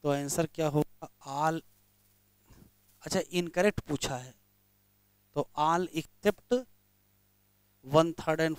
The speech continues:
fourth, ये होगा थर्ड आंसर।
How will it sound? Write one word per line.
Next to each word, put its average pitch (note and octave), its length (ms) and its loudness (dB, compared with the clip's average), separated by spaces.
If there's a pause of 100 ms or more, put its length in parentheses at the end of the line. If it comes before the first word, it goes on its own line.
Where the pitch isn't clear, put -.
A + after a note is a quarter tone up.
fourth, D#3 360 4 (680)
ये D3+ 200 -4
होगा A#2 380 -14 (360)
थर्ड B2 220 -14
आंसर। A#2 340 -14